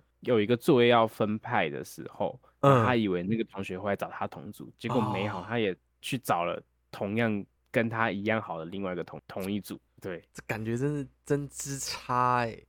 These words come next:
Speaker 1: 追那个，啊，心很痛啊。
Speaker 2: 对，然后我又在反思，就是干他说，所以我现在最好的朋友到底是谁？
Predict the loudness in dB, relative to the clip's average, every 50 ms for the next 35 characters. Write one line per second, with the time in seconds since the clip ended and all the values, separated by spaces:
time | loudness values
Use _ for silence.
0 | _ -4 -2 -2 -2 -2 -6 -12 -14 _ -8 -4 -2 -2 0 0 0 -2 -2 -4
1 | -8 _ _ -14 -12 -12 -12 -12 -10 -8 -6 -4 -4 -4 -4 -4 -6 -8 -6 -2
2 | -2 -2 0 -2 -4 -6 -8 -10 _ _ _ _ 4 6 6 6 6 8 10 10
3 | 10 10 8 6 4 2 0 -4 -6 _ 6 8 10 10 10 8 6 0 _ _
4 | _ _ _ 6 8 8 8 6 2 -6 -4 0 2 2 4 2 0 0 0 2
5 | 2 0 0 2 4 4 4 4 4 0 0 0 2 2 2 2 2 0 -8 -8
6 | 0 6 8 8 8 8 6 6 4 6 6 6 6 6 4 0 -2 -2 -2 -2
7 | 0 2 2 2 2 2 -2 -4 -6 -6 -10